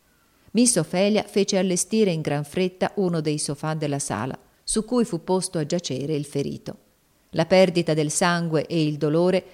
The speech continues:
avevano fatto cadere St. Clair in un abbattimento profondo, ma le cure di sua cugina lo ravvivarono alquanto, ed egli, riaprendo gli occhi,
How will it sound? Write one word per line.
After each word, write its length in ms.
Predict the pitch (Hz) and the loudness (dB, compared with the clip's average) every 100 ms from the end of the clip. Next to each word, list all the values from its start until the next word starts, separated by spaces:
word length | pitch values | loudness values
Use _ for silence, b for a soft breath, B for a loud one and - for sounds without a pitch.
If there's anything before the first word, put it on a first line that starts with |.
| B | B
avevano 420 | 196 190 214 180 | 0 4 4 2
fatto 280 | 175 208 196 | 0 -2 -2
cadere 320 | 175 175 196 175 | -2 0 2 0
St. 240 | - 160 | -2 -4
Clair 400 | 156 190 208 208 | 0 4 4 2
in 140 | 196 180 | -2 0
un 80 | 175 | 0
abbattimento 760 | 151 147 147 147 147 151 151 | 0 -2 -4 -6 -4 -4 -6
profondo, 600 | 151 147 - 139 143 143 - b b b | -6 -6 -6 -6 -4 -6 -8 b b b
ma 120 | 208 | 4
le 160 | 240 240 | 4 4
cure 280 | 165 156 | 2 2
di 100 | 165 | 0
sua 180 | 196 208 | 0 -2
cugina 420 | 214 226 262 226 | -2 -2 0 2
lo 140 | 190 185 | 4 2
ravvivarono 640 | 185 180 180 202 214 190 | 2 0 0 2 2 0
alquanto, 600 | 165 160 - 107 - 147 _ b b b | -2 -4 -8 -8 -10 -14 _ b b b
ed 240 | 190 180 | 2 4
egli, 480 | 160 151 160 214 - | 4 2 0 -2 -4
riaprendo 560 | - 160 135 147 151 147 | -2 0 0 -2 -2 -2
gli 120 | 147 | 0
occhi, 420 | 147 139 - 208 | 0 0 -4 -6